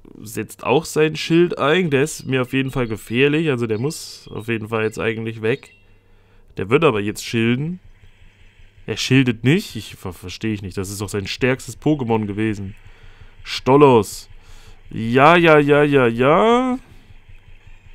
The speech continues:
Da packen wir doch ganz chillig unser Meditalis wieder rein, oder?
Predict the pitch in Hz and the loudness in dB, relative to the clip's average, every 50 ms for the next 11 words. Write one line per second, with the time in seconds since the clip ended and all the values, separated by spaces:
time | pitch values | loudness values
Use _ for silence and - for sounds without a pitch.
0 | - - - - - - - _ _ - 120 120 117 - - - 170 190 202 - | -20 -20 -20 -20 -20 -20 -20 _ _ 0 0 0 0 2 2 2 2 2 0 -2
1 | _ - _ - 151 147 131 127 131 160 180 180 175 160 147 143 139 135 - - | _ -20 _ -4 -4 -2 -2 -2 0 4 4 6 6 8 6 6 6 2 0 0
2 | 139 139 147 156 143 - - - - 156 147 139 135 139 135 127 131 135 127 127 | 2 2 2 0 -4 -8 -10 -6 0 2 2 4 4 4 2 2 0 -2 2 2
3 | 127 123 127 120 120 113 - 123 135 135 151 160 160 135 - - 127 123 117 107 | 2 2 2 0 0 -2 -4 -4 -2 0 0 0 0 -2 0 -2 0 2 2 0
4 | - 104 104 117 131 123 110 113 123 135 143 156 165 190 | 0 0 0 0 -2 -2 -2 0 2 2 2 2 0 -2